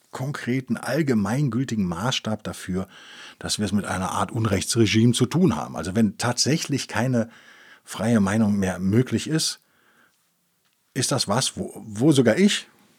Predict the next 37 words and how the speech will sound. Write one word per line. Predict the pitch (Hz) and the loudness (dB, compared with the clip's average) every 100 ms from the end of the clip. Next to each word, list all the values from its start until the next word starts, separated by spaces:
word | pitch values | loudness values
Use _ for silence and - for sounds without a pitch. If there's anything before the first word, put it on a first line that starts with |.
| _ _ _ _ | _ _ _ _
der | - | -12
passive | 113 143 - 98 110 170 - _ _ _ | -2 -2 0 0 0 -2 -6 _ _ _
Stoiker, | - - 120 - - - _ - - - - _ | -10 0 2 2 -2 -4 _ -20 -20 -20 -20 _
sage, | 110 113 131 131 | -4 0 0 -2
okay, | 117 147 | -2 2
da | 120 101 | 2 4
würde | 131 135 | 2 2
ich | - | 0
dann | 113 | -2
aktiv | 104 - 147 - | -4 -8 -12 -10
werden. | 65 69 | -10 -8
Also | 101 | -4
das | 104 139 | -2 -2
ist | 139 | -2
jetzt | 135 | -2
so | - | -4
für | 117 127 | -4 -4
mich | 117 | -2
so | 120 | 0
ein | |
Ding. | 107 104 - - - - - _ _ _ _ _ | 2 0 -4 -16 -20 -20 -20 _ _ _ _ _
Wenn | - 113 127 | -8 -4 -2
politische | 135 151 - 127 | 2 2 0 0
Gegner | 123 131 117 | 0 0 0
eingesperrt | 127 143 104 - 90 104 | 2 2 0 -2 -4 -4
und | - | -4
drangsaliert | 92 113 95 98 135 | -2 0 0 -2 -2
werden, | 190 214 | -2 -2
auch | - - | -4 -4
das | - 135 - | -2 0 0
ist | 143 | -4
für | - 107 | -4 -2
mich | 113 | 0
ein | 117 | -2
ziemlich | 110 117 113 - | -4 -2 -2 -2
eindeutiges | 98 104 90 90 87 - | -6 -4 -4 -6 -8 -8
Ding. | 80 | -10